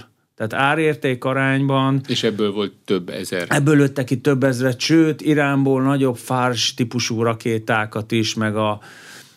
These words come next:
Speaker 1: a Grad sorozatvetőknek, ugye ez egy eredetileg szovjet-orosz technika, de Irán már maga is gyártja, ugye legújabb információk szerint szállítja a rakétákat az oroszoknak Ukrajnába is.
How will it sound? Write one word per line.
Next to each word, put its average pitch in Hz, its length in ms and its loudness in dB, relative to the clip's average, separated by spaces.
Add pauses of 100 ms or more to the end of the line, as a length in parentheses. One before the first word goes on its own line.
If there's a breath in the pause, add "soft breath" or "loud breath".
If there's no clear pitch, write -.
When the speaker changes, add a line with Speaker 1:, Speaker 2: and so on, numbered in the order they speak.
Speaker 1:
a 107 220 0
Grad 123 300 0
sorozatvetőknek, 107 1300 -2
ugye 110 140 0
ez 104 120 0
egy 98 160 -2
eredetileg 120 640 0
szovjet-orosz 107 840 0
technika, 120 480 -2
de 113 100 0
Irán 110 360 0
már 104 180 -4
maga 104 300 -2
is 110 160 -2
gyártja, 117 520 0
ugye 110 220 0
legújabb 107 600 -2
információk 104 680 -4
szerint 101 260 -4
szállítja 107 580 -4
a 95 40 -6
rakétákat 92 720 -6
az 90 120 -10
oroszoknak 90 640 -8
Ukrajnába 95 720 -6
is. 147 220 -4